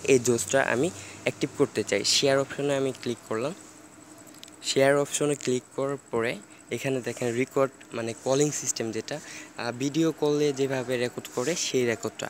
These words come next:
আর ডিরেক্টর, মানে তার সাথে একদম finally পাঁচ ইঞ্চি পাঁচ ইঞ্চি করে আপনি থাকতে পারবেন। তো এটা করার জন্য আপনার finally ডুয়েটে ক্লিক করতে হবে। কেউ যদি না বুঝেন, আমি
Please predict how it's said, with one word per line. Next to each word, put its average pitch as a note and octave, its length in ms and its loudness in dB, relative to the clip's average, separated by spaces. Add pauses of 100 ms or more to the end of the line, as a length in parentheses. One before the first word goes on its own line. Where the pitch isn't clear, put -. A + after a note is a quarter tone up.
আর A#2 160 -2
ডিরেক্টর, B2 640 -2 (380)
মানে A#2+ 240 -2
তার C3 140 0
সাথে - 380 -4
একদম C3 460 -2 (100)
finally C#3 440 0 (720)
পাঁচ C3+ 240 2
ইঞ্চি C#3 220 2
পাঁচ - 240 -2
ইঞ্চি C3+ 300 -2
করে C#3 180 0
আপনি A#2 220 -4
থাকতে - 260 -4
পারবেন। - 320 -2 (460)
তো C3 280 0
এটা C3 260 0
করার C3 320 2
জন্য B2 300 -2
আপনার - 440 -6
finally C3 320 0 (360)
ডুয়েটে C3 400 0
ক্লিক A2+ 280 -8
করতে A#2 200 -6
হবে। B2+ 160 -8 (100)
কেউ C3 120 -4
যদি C3 220 -4
না C3 200 0
বুঝেন, B2 300 -4 (360)
আমি A#2+ 220 -2